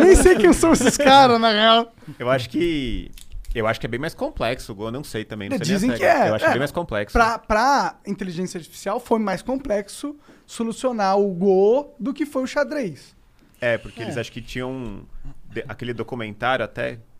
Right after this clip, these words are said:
Speaker 2: que falam que é muito legal.
Speaker 1: Tô ligado, tô ligado esse
Speaker 2: Fala-
Speaker 1: documentário.
Speaker 2: Que demorou muito pra alguém, pra um computador conseguir ganhar do melhor do mundo no Go, né? E no xadrez já tinha acontecido nos
Speaker 1: Dez
Speaker 2: anos
Speaker 1: anos
Speaker 2: noventa.
Speaker 1: antes, né? Um negócio assim.
Speaker 2: Então é porque, imagino que deve ser muito mais complicado mesmo.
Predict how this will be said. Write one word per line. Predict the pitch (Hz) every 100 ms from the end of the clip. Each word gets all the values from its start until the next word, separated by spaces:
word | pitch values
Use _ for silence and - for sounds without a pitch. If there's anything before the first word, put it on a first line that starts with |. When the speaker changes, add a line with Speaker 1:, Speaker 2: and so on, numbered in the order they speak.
| - -
Speaker 2:
que | -
falam | 113 117
que | 113
é | 117
muito | 120 113
legal. | 104 113
Speaker 1:
Tô |
ligado, | 180 190 196 170
tô | 202
ligado | 202 190
esse | 180
Speaker 2:
Fala- | -
Speaker 1:
documentário. | 180 190 190 175 151
Speaker 2:
Que | 131
demorou | 131 131 139
muito | 139 175 180
pra | - 170
alguém, | 151 131 135
pra | -
um | 123 117
computador | - 120 - 120 120 131 147 - _
conseguir | - 160 127
ganhar | 131
do | 127
melhor | 131 131
do | 131
mundo | 131 131 143
no |
Go, | 135 139 107
né? |
E | 107
no | 104
xadrez | 113 107
já | 120
tinha | 120
acontecido | - 127 - 123 131 131 - -
nos |
Speaker 1:
Dez | 180 175
Speaker 2:
anos | 202
Speaker 1:
anos | 214
Speaker 2:
noventa. | 190 196 175
Speaker 1:
antes, | 104
né? | 170 165
Um |
negócio | 165 165
assim. | 180 - 151
Speaker 2:
Então | 143 107
é | 110
porque, | 117 131 151 - -
imagino | 110 104
que | 113
deve | 120
ser |
muito | 127 131
mais | 123
complicado | 135 - - 120 104
mesmo. | 104 113